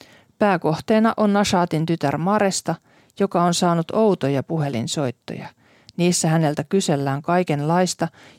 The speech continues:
ja pyydetään tapaamisiin. Marestaa myös seurataan säännöllisesti kadulla. Kerran hunnutettu nainen koetti työntää hänet riksaan. Kaikesta huolimatta perhe ei ole kadottanut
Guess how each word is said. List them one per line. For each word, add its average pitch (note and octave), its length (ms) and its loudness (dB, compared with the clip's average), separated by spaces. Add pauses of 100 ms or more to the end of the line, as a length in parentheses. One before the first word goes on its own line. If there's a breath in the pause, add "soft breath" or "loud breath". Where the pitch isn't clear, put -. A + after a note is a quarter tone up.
ja - 60 -6
pyydetään D#3+ 580 2
tapaamisiin. - 840 -6 (640)
Marestaa F3 500 0
myös D#3 320 0
seurataan D3+ 560 2
säännöllisesti D3+ 800 -2
kadulla. C#3 520 -4 (480 loud breath)
Kerran E3+ 400 2 (220)
hunnutettu F#3+ 580 2
nainen F3 540 0 (380 soft breath)
koetti G3+ 380 -2
työntää D3+ 400 2
hänet F3 360 -2
riksaan. - 680 -6 (1800 soft breath)
Kaikesta A#3 500 2
huolimatta F3+ 680 2 (240)
perhe F#3 400 2
ei G#3 240 2
ole E3+ 160 2
kadottanut D3+ 640 -2